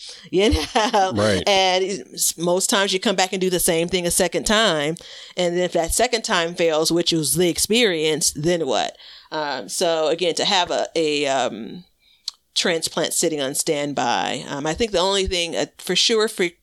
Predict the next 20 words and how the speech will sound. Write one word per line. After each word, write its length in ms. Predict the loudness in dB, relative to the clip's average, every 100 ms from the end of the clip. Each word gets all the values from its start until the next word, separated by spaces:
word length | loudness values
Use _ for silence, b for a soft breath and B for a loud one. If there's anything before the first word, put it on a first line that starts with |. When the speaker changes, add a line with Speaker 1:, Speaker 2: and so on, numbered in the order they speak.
| _ -4
Speaker 1:
um, 600 | 0 0 -2 -8 -12 -14 _ _ _ _ _ _ _ _ _ _ -12 -8
yeah, 400 | -4 -2 -2 -2
squash 540 | -2 -2 2 2 2 0
is 120 | 2
so 200 | 2 2
easy 360 | 0 -2 0
to 80 | 0
save 300 | 2 2 0
seed 320 | 0 0 0 0
from 340 | -2 -2 -2
once 220 | -2 -2
you 80 | 0
have 260 | 0 -2 -4
a 80 |
successful 560 | -6 -4 -2 -2 -2 -4
year 300 | -2 -2 0
of, 240 | 0 -2
of 200 | -4 -10
growing 400 | -4 -2 -2 -2
it. 280 | -2 -2 -2